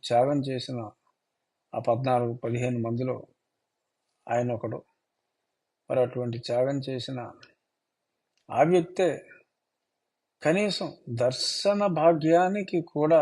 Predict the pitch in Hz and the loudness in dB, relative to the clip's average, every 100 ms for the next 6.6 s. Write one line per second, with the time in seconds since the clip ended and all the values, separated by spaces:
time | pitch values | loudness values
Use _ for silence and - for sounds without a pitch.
0 | 117 117 123 143 - 143 131 120 - - | 4 -2 -4 -4 -6 -6 -6 -6 -6 -8
1 | - _ _ _ _ _ _ _ _ _ | -12 _ _ _ _ _ _ _ _ _
2 | 107 110 113 - - 208 165 120 170 - | -6 -4 -4 -6 -4 0 0 0 -4 -10
3 | _ _ _ _ _ _ _ _ 143 143 | _ _ _ _ _ _ _ _ 4 6
4 | 131 131 123 113 - _ _ _ _ _ | 6 4 -2 -6 -16 _ _ _ _ _
5 | _ _ _ _ _ _ _ _ - 139 | _ _ _ _ _ _ _ _ -2 2
6 | 143 135 143 - 147 | 2 2 0 2 2